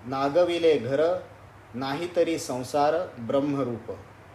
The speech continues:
ते एक त्यागिता काय आहे वाणी, कैवल्याचा धनी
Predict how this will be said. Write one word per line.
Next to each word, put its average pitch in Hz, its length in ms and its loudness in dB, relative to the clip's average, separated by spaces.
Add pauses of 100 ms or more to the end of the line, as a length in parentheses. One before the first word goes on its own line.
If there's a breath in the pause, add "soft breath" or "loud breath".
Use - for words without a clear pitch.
(420)
ते 208 300 4
एक 220 280 4
त्यागिता 160 840 2 (340)
काय 170 260 2
आहे 147 300 0
वाणी, 123 360 -2 (560)
कैवल्याचा 139 760 0
धनी 120 340 -6